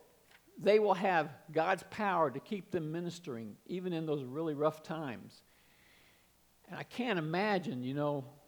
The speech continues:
when these, these prophets are going around and they're causing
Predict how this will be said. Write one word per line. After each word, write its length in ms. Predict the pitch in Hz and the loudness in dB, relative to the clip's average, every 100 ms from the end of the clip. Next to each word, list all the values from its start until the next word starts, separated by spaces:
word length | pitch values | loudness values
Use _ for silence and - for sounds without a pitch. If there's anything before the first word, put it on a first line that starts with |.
| _ _ _ - | _ _ _ -8
when 160 | 139 | -6
these, 180 | 143 123 - _ _ _ - | -4 -6 -10 _ _ _ -10
these 300 | 131 123 - _ _ _ _ _ _ | -6 -6 -10 _ _ _ _ _ _
prophets 680 | - 175 202 202 180 - - - | -2 0 0 -4 -6 -6 -18 -10
are 120 | 147 | -6
going 320 | 147 170 190 | -2 0 0
around 420 | 165 160 160 135 - | -2 -2 -2 -4 -6
and 120 | 127 | -8
they're 60 | 131 | -8
causing 520 | - 175 170 139 | -6 -4 -4 -4